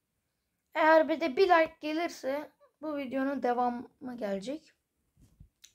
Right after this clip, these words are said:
Bir like atmış mıydınız bilmiyorum. Hop, çok iyi. Hop, çok iyi. Perfect.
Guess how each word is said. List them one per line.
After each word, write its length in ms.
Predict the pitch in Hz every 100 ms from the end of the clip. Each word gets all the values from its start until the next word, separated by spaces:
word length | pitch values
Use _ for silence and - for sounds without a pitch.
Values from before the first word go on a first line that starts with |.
| _ _ _ _ _ _ _ _ _ -
Bir 40 |
like 240 | 320 320 320
atmış 520 | 254 - 294 320 -
mıydınız 520 | 247 226 220 247 240
bilmiyorum. 640 | 226 233 208 190 190 240 294 _ _ _ _ _ _ _ _ _ _ _ _
Hop, 300 | 254 240 - -
çok 340 | - 220 -
iyi. 320 | 233 254 254 _ _ _ _ _ _ _ _
Hop, 520 | _ - 285 415 - - - - -
çok 440 | - - - _
iyi. 340 | 247 392 - _
Perfect. 640 | - 226 220 233 _ _